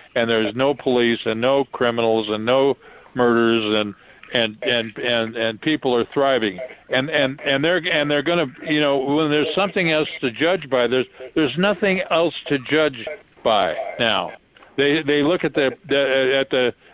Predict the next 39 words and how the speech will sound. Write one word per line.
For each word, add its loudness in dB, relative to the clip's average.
at 0
people 0
living 2
in 0
the, 0
uh, 0
off 2
grid, 2
and 2
they 0
say, 0
"Oh, 2
those 0
are -12
just -2
a 0
bunch -2
of 2
hippies," 0
and 2
it -2
doesn't, 0
it 0
doesn't 0
strike 0
them. 0
But 2
if 0
you 0
get, 0
if 0
you 2
get 0
with 0
people 0
like 2
the -2
Ve-, 0
Venus 0